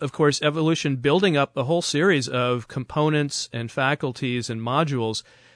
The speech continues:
that sometimes are in conflict, and they're traded off and balanced against each other in a way that creates a very complicated being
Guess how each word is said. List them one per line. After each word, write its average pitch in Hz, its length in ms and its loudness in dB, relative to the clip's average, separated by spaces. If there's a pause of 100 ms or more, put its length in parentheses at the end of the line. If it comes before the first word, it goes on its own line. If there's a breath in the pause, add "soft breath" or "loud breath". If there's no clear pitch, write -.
that 180 280 4
sometimes 240 560 4
are 262 240 6
in 185 180 0
conflict, 123 520 -4
and 143 120 2
they're 147 120 4
traded 175 400 0
off 143 240 2
and 135 120 -4
balanced 135 440 -2
against 117 340 -4
each 117 160 -4
other 123 220 -2
in 135 120 -2
a 135 60 -2
way 143 160 0
that 139 160 -2
creates 151 260 -2
a 151 60 -2
very 165 320 0
complicated 135 880 -2
being 120 480 0